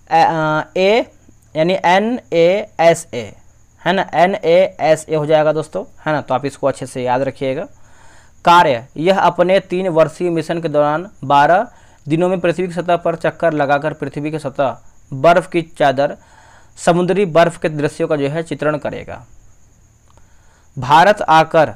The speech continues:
सॉरी, भारत आकार में तो विश्व में सातवां सबसे बड़ा देश है, ऑप्शन नंबर सी होगा। अब देखिए, अ, यहाँ पर दस दिया गया है, जैसे पहला पे आपका रूस, दूसरा पे कनाडा,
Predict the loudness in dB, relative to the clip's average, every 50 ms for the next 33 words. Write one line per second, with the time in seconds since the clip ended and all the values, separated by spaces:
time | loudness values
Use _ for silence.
0 | -14 -20 -20 -20 -4 -2 -2 -2 -2 0 2 2 4 4 2 0 2 0 0 2
1 | 4 4 4 4 2 0 -8 -14 -16 _ _ -20 -20 -20 _ -20 -20 -20 _ _
2 | -4 -2 0 0 0 0 0 -2 0 0 -2 -2 0 0 0 2 0 -2 0 -2
3 | -4 -2 0 0 2 4 4 4 2 -2 -4 -4 -8 -10 -10 -6 -6 -8 -8 -6
4 | -8 -6 -6 -4 -4 -4 -4 -6 -10 -16 -20 -8 -8 -6 -4 -4 -4 -6 -6 -8
5 | -10 -16 _ -20 -20 _ _ -20 _ _ _ -20 -4 -2 -2 0 0 -2 0 2
6 | 2 2 4 4 4 6 6 6 6 4 4 0 -10 -20 -20 -20 -20 -20 _ -20
7 | -20 -20 -20 _ -20 _ -20 -14 -10 -6 -4 0 0 0 2 2 4 6 6 6
8 | 6 6 4 0 -6 -10 0 2 2 2 0 -6 -14 -10 -6 0 2 2 2 2
9 | 0 -2 -2 0 -2 -4 -4 -6 -6 -6 -6 -6 -6 -6 -4 -4 -4 0 2 0
10 | 0 2 0 0 0 0 -2 -2 0 0 0 0 -2 -2 -4 -6 -6 -10 -8 -4
11 | -2 -2 -2 0 -2 -4 -4 -2 -4 -2 -2 0 0 0 0 0